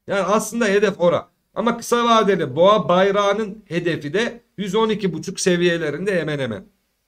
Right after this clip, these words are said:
Ve dolar endeksi yukarı gittikçe bakın ayrıyeten bilmeyenler için göstereyim.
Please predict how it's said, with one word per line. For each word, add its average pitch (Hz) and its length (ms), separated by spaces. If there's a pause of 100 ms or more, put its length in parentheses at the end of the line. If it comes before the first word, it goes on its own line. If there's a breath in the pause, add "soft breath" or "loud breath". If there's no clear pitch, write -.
(1080)
Ve 214 220
dolar 226 260
endeksi 196 440
yukarı 151 300
gittikçe 196 760 (400)
bakın 196 400
ayrıyeten 196 580
bilmeyenler 208 480
için 151 220
göstereyim. 175 580